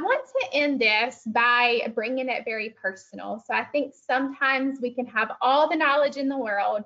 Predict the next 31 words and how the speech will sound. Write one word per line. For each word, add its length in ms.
but 220
whenever 500
we 180
hear 440
how 320
this 220
is 200
truly 560
impacting 480
on 140
a 100
personal 440
experience, 880
it 160
can 240
really 540
come 260
full 180
circle. 640
So 120
I 220
want 180
to 100
introduce 480
you 60
to 100
Mercedes. 800
Mercedes 680
is 120
a 140
G 320